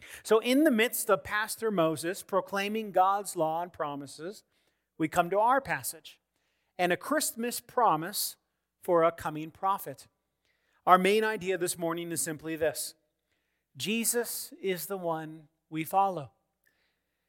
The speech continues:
Now, that might seem like an obvious statement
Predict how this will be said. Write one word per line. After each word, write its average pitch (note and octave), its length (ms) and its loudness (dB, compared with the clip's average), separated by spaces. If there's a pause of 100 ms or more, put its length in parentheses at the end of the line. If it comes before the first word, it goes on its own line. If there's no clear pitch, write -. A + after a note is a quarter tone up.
(140)
Now, G#3 240 2
that C#4+ 180 6
might C#4+ 220 0
seem C4 240 0
like G3+ 240 6
an G#3+ 180 0
obvious A#3 760 0
statement G3+ 880 -4